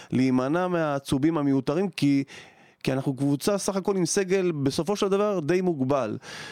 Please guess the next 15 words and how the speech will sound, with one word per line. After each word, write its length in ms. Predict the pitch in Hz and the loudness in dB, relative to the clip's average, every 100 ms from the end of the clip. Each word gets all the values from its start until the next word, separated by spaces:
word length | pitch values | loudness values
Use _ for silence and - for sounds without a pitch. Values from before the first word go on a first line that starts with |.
| - | -6
זה 200 | 113 156 | 0 0
אחד. 220 | 170 156 | 0 0
דבר 160 | 135 135 | 0 -2
שני, 420 | 170 196 208 196 - | 0 0 2 0 -2
הקישור 640 | 120 120 120 120 131 175 196 | -4 -2 -4 -2 0 0 0
המעובה, 640 | 180 170 143 170 196 175 | 2 2 2 2 2 0
אני 100 | 131 | 0
לא 40 | 147 | 2
יודע 160 | 170 | 2
איך, 140 | 165 - | 0 -2
איך 100 | 151 | -2
ייגמר 260 | 160 143 156 | 0 2 0
בסוף 380 | 135 123 170 160 | 0 0 -2 -2
הסיפור 420 | 139 127 127 117 | -4 -2 0 0
הזה. 240 | 107 113 | 0 0